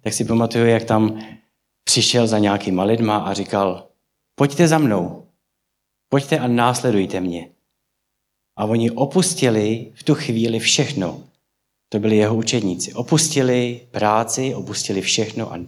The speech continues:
šli za ním. Moje děti by řekly, „No to byli fakt borci.“ Nevím, jestli dneska, kdyby tady stál, když si to představíme, že by tady stál Ježíš a teď by řekl, „Opust všechno, co máš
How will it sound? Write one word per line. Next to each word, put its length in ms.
šli 400
za 140
ním. 340
Moje 120
děti 240
by 100
řekly, 280
„No 80
to 120
byli 200
fakt 220
borci.“ 540
Nevím, 260
jestli 240
dneska, 420
kdyby 260
tady 220
stál, 440
když 200
si 80
to 80
představíme, 680
že 100
by 100
tady 180
stál 260
Ježíš 380
a 100
teď 200
by 140
řekl, 460
„Opust 320
všechno, 360
co 160
máš 540